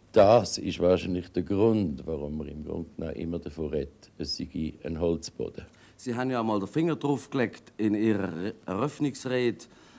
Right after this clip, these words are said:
Speaker 2: wo Sankt Galler Stadttheater aufgegangen ist, und haben dort zum grossen Schmunzeln, ich glaube, von sehr vielen, die auf diesen verschiedenen künstlerischen Gebieten tätig sind und nach zugewandten Orten, gesagt,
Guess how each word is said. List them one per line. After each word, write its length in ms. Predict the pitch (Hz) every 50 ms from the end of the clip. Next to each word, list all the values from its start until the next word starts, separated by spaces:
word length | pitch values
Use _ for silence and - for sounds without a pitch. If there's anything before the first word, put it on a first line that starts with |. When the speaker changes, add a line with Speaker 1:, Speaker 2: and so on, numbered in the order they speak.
| - - _
Speaker 2:
wo 160 | 87 107 110
Sankt 260 | 104 - 107 104 87
Galler 260 | 107 104 101 98 95
Stadttheater 680 | - - - 123 139 131 - 131 127 117 113 - - 98
aufgegangen 500 | 87 131 123 - - 139 135 139 147 151
ist, 160 | 160 151 -
und 160 | 131 113 104
haben 240 | 107 107 104 113 107
dort 400 | 101 107 104 101 98 - - - - - - - - - - - _
zum 480 | - - - 110 101 85 92 92 85 -
grossen 400 | - 95 101 120 151 - 180 143
Schmunzeln, 800 | - 107 113 143 180 185 - - - 202 185 123 101 92 90
ich 120 | 87 92 -
glaube, 260 | - 98 90 92 -
von 200 | - 101 92 85
sehr 240 | 80 104 113 143 139
vielen, 480 | - - 107 110 117 131 131 120 104
die 60 | 98 101
auf 300 | 104 90 90 90 - -
diesen 360 | - 92 95 107 107 104 95
verschiedenen 480 | - 90 - 104 110 110 98 101 95
künstlerischen 500 | - - 107 104 95 - 98 98 85 90
Gebieten 340 | 76 92 - 95 98 90 -
tätig 420 | - 101 107 123 120 - 135 120 -
sind 240 | - 143 139 127
und 280 | - - 117 117 113 87
nach 160 | 101 101 -
zugewandten 640 | - - 117 107 92 104 92 95 92 87 - - 87
Orten, 380 | - 87 120 139 139 - 113 110
gesagt, 380 | - - 120 110 101 92 -